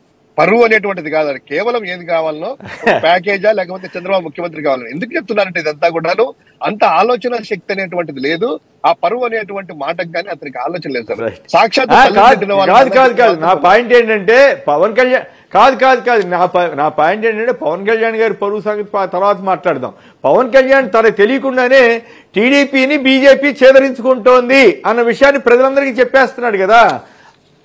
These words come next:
Speaker 1: అదే, అదే సార్, అంటే వాస్తవాలు మాట్లాడు. ఒక్కోసారి ఏంటంటే అజ్ఞానంలో ఇలా కూడా వాస్తవాలు మాట్లాడతారు. చీదరించుకుంటేది వాస్తవమే.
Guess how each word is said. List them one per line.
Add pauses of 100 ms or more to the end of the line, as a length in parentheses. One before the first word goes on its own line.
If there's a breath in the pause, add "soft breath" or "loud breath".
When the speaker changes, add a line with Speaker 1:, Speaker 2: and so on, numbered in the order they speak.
(1900)
Speaker 1:
అదే, (340 soft breath)
అదే
సార్, (340 soft breath)
అంటే
వాస్తవాలు
మాట్లాడు.
ఒక్కోసారి
ఏంటంటే
అజ్ఞానంలో
ఇలా
కూడా (100)
వాస్తవాలు
మాట్లాడతారు.
చీదరించుకుంటేది
వాస్తవమే.